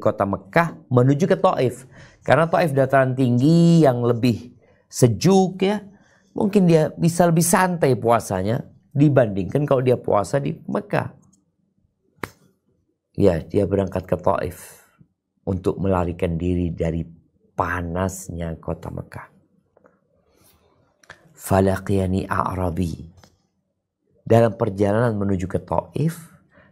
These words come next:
ketemu orang Badui. Maka aku tanya sama dia,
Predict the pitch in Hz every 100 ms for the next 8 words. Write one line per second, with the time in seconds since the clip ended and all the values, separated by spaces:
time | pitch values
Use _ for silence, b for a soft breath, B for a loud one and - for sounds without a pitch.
0 | b - 92 101 135 160 165 165 170 175
1 | 180 170 - _ _ _ _ _ _ _
2 | _ _ _ _ _ _ _ _ _ _
3 | _ _ _ - 95 95 143 151 185 202
4 | 202 196 175 170 165 165 151